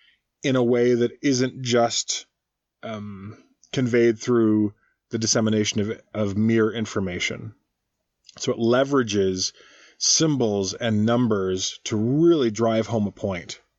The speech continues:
Today we're looking at Jesus' message to the church in Smyrna. In verse eight, we read the greeting. "To the angel of the church in Smyrna write,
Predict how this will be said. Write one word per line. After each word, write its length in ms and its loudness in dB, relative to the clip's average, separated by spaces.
Today 220 2
we're 160 4
looking 320 2
at 260 0
Jesus' 580 0
message 600 0
to 80 -4
the 100 0
church 480 0
in 240 -4
Smyrna. 560 0
In 140 0
verse 340 2
eight, 480 0
we 160 2
read 580 2
the 80 0
greeting. 520 0
"To 80 -6
the 140 0
angel 440 2
of 140 -2
the 80 -2
church 460 -2
in 160 -2
Smyrna 760 0
write, 520 0